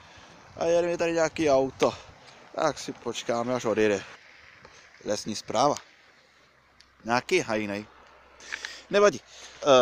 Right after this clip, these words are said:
takže pokračujeme dál. Takže tady tohle je, eh,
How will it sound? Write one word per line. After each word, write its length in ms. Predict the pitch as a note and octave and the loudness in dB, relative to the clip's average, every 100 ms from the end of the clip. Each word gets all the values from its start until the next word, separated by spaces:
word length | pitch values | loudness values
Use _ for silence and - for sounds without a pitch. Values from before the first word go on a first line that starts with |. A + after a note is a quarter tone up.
| A2+ - | 6 4
takže 260 | G3 D#3+ F#3 | 4 4 0
pokračujeme 520 | F#3+ G3+ F3+ G3 F#3 | 0 2 2 2 4
dál. 260 | D#3+ D#3 - - - _ | 4 4 0 -12 -20 _
Takže 360 | - G#3 A#3 A#3+ | 4 4 6 4
tady 200 | A#3+ A3+ | 4 0
tohle 400 | - A#3 A3 A3 - F3 | 2 4 6 4 0 0
je, 280 | F#3 D3+ C3+ | 4 4 2
eh, 1040 | - - D3 D3+ C#3+ C#3+ C3+ B2 G#2+ | -6 -12 -2 2 4 4 2 -2 -6